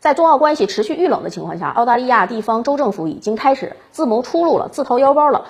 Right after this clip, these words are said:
正试图通过绕过澳大利亚当局的方式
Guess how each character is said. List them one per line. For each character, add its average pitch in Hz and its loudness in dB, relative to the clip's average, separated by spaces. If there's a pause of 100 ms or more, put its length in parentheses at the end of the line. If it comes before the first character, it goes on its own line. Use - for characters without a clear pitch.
(120)
正 302 -2
试 427 2
图 165 -4
通 254 -8
过 196 2
绕 294 4
过 160 -2
澳 185 -4
大 180 0
利 180 -2
亚 175 0
当 262 -4
局 285 -6
的 330 -2
方 170 -4
式 - -8